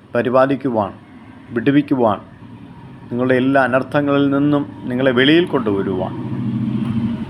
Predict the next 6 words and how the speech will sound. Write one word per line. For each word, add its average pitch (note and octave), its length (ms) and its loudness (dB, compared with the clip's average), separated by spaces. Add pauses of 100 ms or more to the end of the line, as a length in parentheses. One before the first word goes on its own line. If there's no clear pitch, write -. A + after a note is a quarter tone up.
കർത്താവായ A2+ 540 4
യേശു B2 320 0
ക്രിസ്തു C#3+ 340 -4 (440)
സർവശക്തനാണ്. B2 960 -2
ഈ - 80 -6
വചനത്തിൻ്റെ B2 600 0